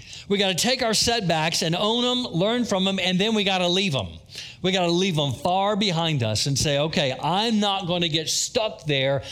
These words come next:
I'm leaving that behind me, and I'm gonna press on. I'm not giving up." And that's what repentance really means. Re-,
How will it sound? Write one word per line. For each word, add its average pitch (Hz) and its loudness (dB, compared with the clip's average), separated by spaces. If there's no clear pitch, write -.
I'm 151 2
leaving 180 2
that 160 0
behind 123 0
me, 90 -12
and 151 0
I'm 139 0
gonna 123 0
press 143 0
on. 92 -2
I'm 151 2
not 131 -2
giving 139 0
up." 101 -2
And 185 0
that's 277 0
what 277 2
repentance 202 0
really 190 2
means. 127 0
Re-, 160 0